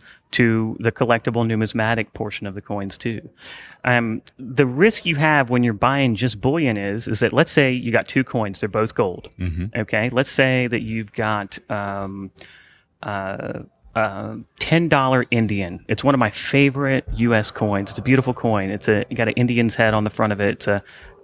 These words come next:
Speaker 1: uh, close to a half ounce.
Speaker 2: Is it, what, what type of, uh,
Speaker 1: It's
Speaker 2: metal?
Speaker 1: gold. It's
Speaker 2: Okay,
Speaker 1: gold.
Speaker 2: gold. Okay.
Speaker 1: Um, and you have to pay a premium to get that coin.
Speaker 2: Right.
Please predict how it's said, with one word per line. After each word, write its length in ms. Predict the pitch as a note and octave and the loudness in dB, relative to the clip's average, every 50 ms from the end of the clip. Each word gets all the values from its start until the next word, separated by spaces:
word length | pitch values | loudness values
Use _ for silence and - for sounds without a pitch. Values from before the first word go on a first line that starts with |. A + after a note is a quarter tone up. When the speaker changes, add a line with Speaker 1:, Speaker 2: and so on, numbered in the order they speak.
| _ - | _ -2
Speaker 1:
uh, 320 | G#2+ A2+ A2+ A2+ A2+ A2 | -2 -2 -2 -2 -6 -6
close 260 | - - - B2+ - - | -4 0 0 2 2 2
to 60 | A#2+ | 0
a 40 | A2 | 0
half 280 | - A#2+ A#2 A2+ - | 2 0 0 0 0
ounce. 480 | G#2+ G#2 F#2+ F#2+ - - - - - - - | -2 -2 -2 -6 -10 -10 -12 -12 -10 -4 -2
Speaker 2:
Is 140 | F#2+ F2 F2 | 0 2 2
it, 120 | E2+ C#2 | 2 2
what, 200 | E2 E2 - - | 2 0 -2 0
what 120 | E2 E2+ - | -2 0 2
type 180 | F2+ E2+ E2 | 2 0 0
of, 240 | F2 E2+ D#2+ C#2+ C#2+ | 0 -2 -2 -2 0
uh, 300 | E2 D#2 D#2 D2+ D2 C#2 C#2 D2+ | 2 2 2 2 0 -2 -2 -2
Speaker 1:
It's 100 | - E2+ | 0 2
Speaker 2:
metal? 120 | F2 - | 2 4
Speaker 1:
gold. 200 | C3 G#2+ G#2+ - - - | 2 2 0 -2 -4 -2
It's 100 | - - | -2 0
Speaker 2:
Okay, 120 | - - | 2 2
Speaker 1:
gold. 160 | A#2+ G#2 F#2+ | 2 2 2
Speaker 2:
gold. 140 | E2 D2 - - - | 0 -2 -2 -4 -10
Okay. 140 | - D2+ D2 - _ - | -12 -12 -12 -12 _ -2
Speaker 1:
Um, 440 | B2+ B2 A#2+ A2+ A2+ A2 A2+ A2+ - _ _ _ _ _ _ _ _ - A2+ A#2 - | 2 2 2 2 0 -2 -6 -8 -10 _ _ _ _ _ _ _ _ -14 -10 -4 0
and 220 | C3 C3 C3 B2+ A#2 | 2 2 2 2 2
you 160 | C3 D3+ D#3+ | -2 -2 -2
have 220 | C#3+ D3+ D#3 D#3+ - | -2 -2 -4 -4 -4
to 60 | - | -8
pay 160 | - D#3+ D#3 | -6 -4 -4
a 40 | C#3+ | -4
premium 380 | - - C#3+ C#3+ C3+ A#2+ A2+ G#2+ | -4 -4 -4 -2 -2 -2 -2 -2
to 60 | A2 | -2
get 160 | G#2 A2+ - | -2 -2 0
that 200 | - A2 A2 - | 0 0 -2 -2
coin. 360 | - C#3+ C#3+ C3 G#2+ F#2+ F2+ | -2 -2 -2 0 -2 -2 0
Speaker 2:
Right. 180 | D#2+ D#2+ D2+ | 0 0 -2